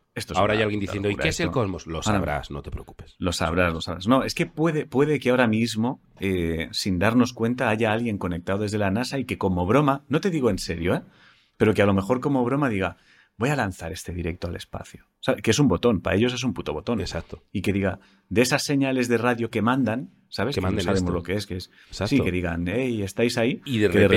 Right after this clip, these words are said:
Speaker 1: repente manden un audio que sea esto.
Speaker 2: eh, eh, en una galaxia lejana, un alien, eh, en su
Speaker 1: Claro.
Speaker 2: idioma, que no sé por qué no se entiende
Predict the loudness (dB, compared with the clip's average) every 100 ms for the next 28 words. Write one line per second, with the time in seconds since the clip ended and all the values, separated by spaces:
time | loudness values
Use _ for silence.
0 | 4 2 2 4 2 2 0 -2 -4 -6
1 | -6 -4 -2 -2 -4 -2 0 2 2 0
2 | 0 0 0 0 -2 -4 _ _ _ _
3 | _ _ _ _ _ -4 0 2 2 0
4 | -6 _ _ _ _ _ _ _ _ _
5 | -6 -4 -4 -4 -2 0 0 2 2 2
6 | -4 _ -4 -2 -2 -2 -2 -2 -2 -2
7 | 0 0 0 -4